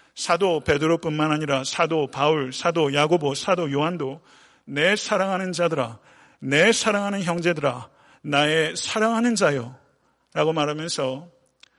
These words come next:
한 길 가는 순례자들에 대한 애정을 기꺼이 표현하고자 하였던 것입니다. 사랑하는 성도 여러분, 여러분과 저도 뒤뚱뒤뚱 걸어가고 있지만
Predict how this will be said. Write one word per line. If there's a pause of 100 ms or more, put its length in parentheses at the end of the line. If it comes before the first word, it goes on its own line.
(260)
한
길
가는
순례자들에
대한
애정을 (380)
기꺼이 (200)
표현하고자
하였던
것입니다. (840)
사랑하는
성도
여러분, (420)
여러분과
저도 (720)
뒤뚱뒤뚱 (380)
걸어가고
있지만